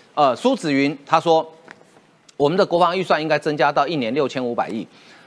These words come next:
使中共考虑代价高昂打消对台湾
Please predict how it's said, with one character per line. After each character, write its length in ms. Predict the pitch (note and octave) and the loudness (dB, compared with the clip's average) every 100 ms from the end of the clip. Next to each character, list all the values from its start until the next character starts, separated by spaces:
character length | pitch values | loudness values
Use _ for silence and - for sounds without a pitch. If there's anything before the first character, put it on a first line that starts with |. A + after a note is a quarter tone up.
| - | -14
使 200 | - B2+ | -6 -4
中 280 | - G3+ G3 | 0 0 2
共 180 | G3+ | 0
考 220 | C#3+ G#2+ F2 | 0 -6 -4
虑 160 | C3 | -6
代 280 | - F#3 C3+ | 0 0 0
价 300 | A#2 D3+ A#2 | 0 0 0
高 200 | - C#3 | 2 2
昂 200 | A2+ F2 F2+ | 2 -4 -4
打 200 | - F#2+ D#2 | -4 -4 -4
消 240 | - C3 | -2 0
对 180 | B2+ C#3+ | 0 -4
台 160 | - G2 | -2 -2
湾 180 | G#2+ | -2